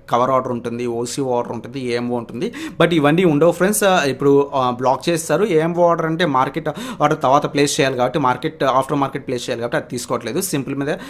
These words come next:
క్లిక్ చేస్తున్నా. అలాగే ఆర్డర్ టైప్ వచ్చేసరికి లిమిట్, ఆ, పెట్టుకోవచ్చు, అలాగే, ఆ, మార్కెట్ కూడా పెట్టుకోవచ్చు. కింద స్టాప్ లాస్, ఆ,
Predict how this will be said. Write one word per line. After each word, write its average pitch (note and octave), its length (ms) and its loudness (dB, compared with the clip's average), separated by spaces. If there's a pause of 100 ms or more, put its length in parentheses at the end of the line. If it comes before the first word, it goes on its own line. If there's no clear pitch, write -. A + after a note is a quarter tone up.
(320)
క్లిక్ C#3 240 -2
చేస్తున్నా. C3+ 500 0
అలాగే D3 420 2
ఆర్డర్ D3 280 2
టైప్ D#3+ 240 2
వచ్చేసరికి D#3 600 -2 (400)
లిమిట్, D3+ 420 2
ఆ, D3 160 4
పెట్టుకోవచ్చు, C#3 600 0
అలాగే, E3+ 520 2
ఆ, B2+ 380 2
మార్కెట్ C3 440 2
కూడా C#3+ 160 0
పెట్టుకోవచ్చు. B2+ 500 -4
కింద E3 220 0
స్టాప్ D3 380 2
లాస్, D3+ 220 -2
ఆ, C#3 240 2